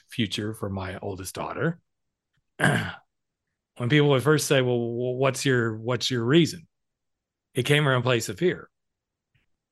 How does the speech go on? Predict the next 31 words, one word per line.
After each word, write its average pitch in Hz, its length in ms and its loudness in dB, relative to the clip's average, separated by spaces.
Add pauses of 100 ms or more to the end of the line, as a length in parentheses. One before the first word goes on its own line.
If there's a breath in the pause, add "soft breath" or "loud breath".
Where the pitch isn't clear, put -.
(400)
"I 104 80 -8
don't 117 220 0
wanna 120 220 2
miss 113 220 -4
this - 220 -8
wedding." 104 340 -8 (1400 soft breath)
Didn't, 226 280 8
m-, 180 240 -2
m-, 151 240 -6 (140)
okay, 131 280 6
it 131 80 4
motivated 190 600 8
me 165 120 4
a 143 80 4
little 131 260 2
bit, 208 260 6
but 143 120 0
it 135 100 2
was, 135 220 0
like, 127 200 0
coming 143 220 -4
from 123 160 -6
such 135 220 -2
a 131 60 -2
place, 120 300 -4
"I 110 100 -6
don't 113 200 0
wanna 113 200 -4
miss 107 200 -4
this 101 220 -10
wedding." 110 260 -6